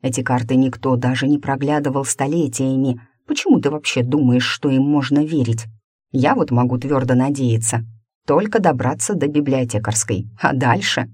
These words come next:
чем больше у нас рассчитанных путей, тем больше вероятность тебе быть завтра в полдень на церемонии. Или тебе не так уж и нужен этот корабль,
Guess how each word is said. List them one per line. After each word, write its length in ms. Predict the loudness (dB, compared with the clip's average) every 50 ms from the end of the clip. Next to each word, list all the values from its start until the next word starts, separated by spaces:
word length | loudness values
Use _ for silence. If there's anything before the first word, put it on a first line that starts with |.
| _ _ _
чем 260 | -6 2 4 4 4
больше 360 | 4 2 0 -2 -2 0 2
у 60 | 2
нас 240 | 2 2 0 -2 -2
рассчитанных 640 | -4 -4 -4 -4 -4 -6 -2 0 0 0 0 0 -2
путей, 480 | -4 -6 -4 0 0 0 0 0 -4 -8 -18 _ _ _ _ _
тем 200 | -2 0 0 2
больше 320 | 0 0 -2 -4 -2 -2 0
вероятность 760 | 0 0 0 0 0 0 -2 -2 0 -2 -2 -2 -2 -6 -12 -12 _
тебе 380 | -2 0 0 0 2 0 0
быть 300 | 0 2 2 2 2 2
завтра 380 | 0 -2 -2 -2 -2 -2 -2 -2
в 120 | -2 -4
полдень 520 | -4 -2 0 0 2 2 2 2 0 0 0 0
на 180 | 2 2 2
церемонии. 840 | 2 0 -2 0 2 4 4 4 4 4 4 4 4 4 4 2 0 -6 _ _ _ _ _
Или 200 | 2 4 4 4
тебе 360 | 2 0 0 0 0 -2 -2 -6 -14 _ _ _ _
не 160 | 2 4 4
так 220 | 4 2 -2 -2 -4
уж 160 | -4 -2 -2
и 40 | 0
нужен 360 | 0 0 0 0 2 2 2
этот 240 | 2 0 0 -4 -2
корабль, 540 | -2 -2 0 0 0 0 0 0 -2 -4